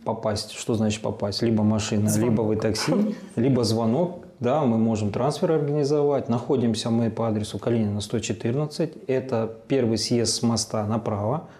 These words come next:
Speaker 1: в сторону Колдобина. Отдельно стоящее пятиэтажное здание, Air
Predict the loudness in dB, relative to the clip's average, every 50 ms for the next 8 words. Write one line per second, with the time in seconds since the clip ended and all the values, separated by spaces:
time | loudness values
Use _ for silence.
0 | -14 -14 -6 -4 -2 0 2 0 0 0 0 0 0 2 2 0 0 0 0 0
1 | -2 -2 -4 -4 -2 0 2 2 2 2 4 2 2 0 0 0 2 2 2 2
2 | 0 0 -2 -4 -6 -6 -6 -8 -12 -18 -20 -6 -6 -4 -2 -2 -2 -2 0 -2
3 | -2 0 0 0 0 0 0 0 0 0 0 2 2 2 2 0 -2 -4 -10 -16
4 | -20 -20 -12 -4 -2 -2 -2 -2